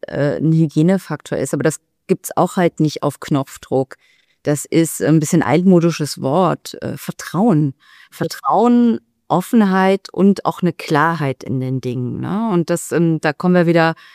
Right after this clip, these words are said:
Speaker 1: eingangs auf den Beziehungsbegriff. Ähm,
Speaker 2: Mhm.
Speaker 1: also keiner Dienstleisterschaft im Sinne von Dienstleisten, sondern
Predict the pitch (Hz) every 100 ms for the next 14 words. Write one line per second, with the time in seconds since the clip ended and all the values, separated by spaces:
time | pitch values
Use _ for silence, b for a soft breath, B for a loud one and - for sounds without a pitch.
0 | B B B 147 180 185 165 170 - 147
1 | 156 - 165 160 143 - 254 - 175 -
2 | 139 151 - - - _ _ _ _ _
3 | - 151 151 151 180 151 _ - 175 170
4 | 147 180 254 - 180 170 208 - 220 208
5 | 208 214 - 175 180 175 185 180 - 170
6 | 170 160 170 233 - 202 185 196 226 -
7 | 226 190 180 185 185